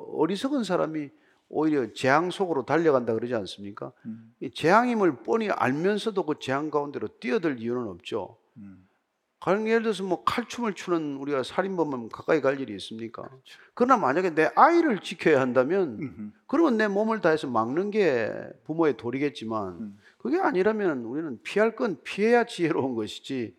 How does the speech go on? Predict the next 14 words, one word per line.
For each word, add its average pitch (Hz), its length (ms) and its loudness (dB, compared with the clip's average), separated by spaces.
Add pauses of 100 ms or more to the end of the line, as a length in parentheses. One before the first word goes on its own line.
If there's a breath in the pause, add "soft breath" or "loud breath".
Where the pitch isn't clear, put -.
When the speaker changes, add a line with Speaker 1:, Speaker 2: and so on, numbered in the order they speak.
(420 soft breath)
Speaker 1:
그걸 180 340 4
뭐, 135 300 2
알고도 147 440 2
그냥 143 300 -4
달려드는 127 520 0
것, 110 140 -6 (320)
그건 156 200 -10
오히려 131 280 -4
어리석다고 170 520 -4
말하고 113 340 0
있는 107 220 -10
것이죠. - 560 -14
Speaker 2:
네. 80 220 -16 (120)
Speaker 1:
예. 98 40 -12